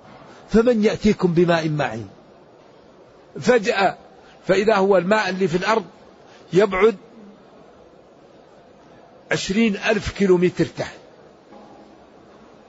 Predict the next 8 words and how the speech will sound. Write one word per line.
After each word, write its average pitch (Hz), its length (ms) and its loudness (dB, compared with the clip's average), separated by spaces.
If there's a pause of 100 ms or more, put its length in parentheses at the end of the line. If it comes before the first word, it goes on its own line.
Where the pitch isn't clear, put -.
(540)
من 226 140 0
يستطيع 185 460 0
يصله؟ 147 400 -4 (1600)
عشرين 196 380 -2 (100)
ألف 190 220 -4
كيلو 135 260 -2 (500)
تحت - 260 -8
الأرض، 131 260 -8